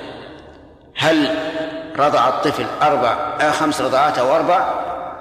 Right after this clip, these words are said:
فإن، فإنه لا أثر لهذا الرضاع. السبب أنها قالت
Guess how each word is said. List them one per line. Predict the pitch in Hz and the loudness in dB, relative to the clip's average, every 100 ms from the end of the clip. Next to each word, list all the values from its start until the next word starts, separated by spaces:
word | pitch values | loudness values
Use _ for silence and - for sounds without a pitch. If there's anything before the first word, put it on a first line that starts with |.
| - - - - - - - | -16 -16 -18 -20 -20 -20 -6
فإن، | 139 139 131 135 139 - | -2 0 0 0 0 -4
فإنه | 135 135 135 123 | -2 -2 -2 0
لا | 151 156 | 2 2
أثر | 147 117 | 2 0
لهذا | 117 113 113 120 | -2 -2 -4 -4
الرضاع. | 104 95 - - - - - - - - - - - | -6 -6 -8 -14 -18 -20 -20 -20 -20 -20 -20 -20 -12
السبب | - - 165 151 | -4 0 2 2
أنها | 143 127 127 | 0 -2 -2
قالت | 147 143 - - | 2 2 2 -2